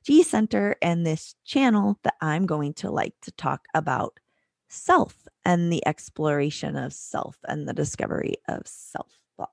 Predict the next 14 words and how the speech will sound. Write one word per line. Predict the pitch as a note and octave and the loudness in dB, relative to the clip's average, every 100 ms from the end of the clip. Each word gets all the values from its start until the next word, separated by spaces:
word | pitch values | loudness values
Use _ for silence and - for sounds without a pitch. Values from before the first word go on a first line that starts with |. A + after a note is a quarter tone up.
| _ - | _ -18
blah, | |
blah, | - - _ _ | -16 -18 _ _
blah. | B2+ - _ _ | -10 -10 _ _
So | - D#3+ - _ - | -8 -8 -8 _ -4
it | E3+ | 2
all | C3 E3 D#3 | 4 4 2
kind | F3 E3 D3+ | -2 0 0
of | D3+ - - - - _ - - - _ | -2 -8 -20 -20 -20 _ -18 -14 -14 _
a | F#3 | -6
synchronicity, | - F#3 E3+ D3+ G3 - - F#2 - F#3+ - _ _ _ - | 0 -2 0 -2 -2 -2 -4 -2 -2 -4 -6 _ _ _ -4
you | F3 E3 | -2 0
know? | C#3 D#3 F3+ - _ _ _ _ _ _ - - _ - - _ - | 0 0 -2 -6 _ _ _ _ _ _ -20 -20 _ -20 -20 _ 2
And | E3 D#3 | 4 4
then, | D3+ D3+ | 4 4